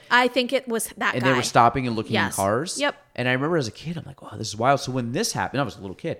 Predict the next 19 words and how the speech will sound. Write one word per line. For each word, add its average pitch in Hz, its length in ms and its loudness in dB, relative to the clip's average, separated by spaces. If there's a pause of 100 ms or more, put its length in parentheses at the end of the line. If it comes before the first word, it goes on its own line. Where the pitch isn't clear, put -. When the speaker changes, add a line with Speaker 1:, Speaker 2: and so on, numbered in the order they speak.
Speaker 1:
Yep. 240 240 -2 (140)
Speaker 2:
So 156 100 0
when 117 160 0
this 175 220 -2
happened, 110 560 -2 (520)
I 165 180 6
was 180 200 -4
thinking 123 380 -10
like, 113 200 2
"Oh 247 120 4
yeah, 147 160 4
this 123 180 -4
has 185 140 -2
happened 92 320 0
before. 87 460 -6
No 117 120 -2
big, 92 220 -4 (100)
like, 101 160 -4
whatever. 98 440 -6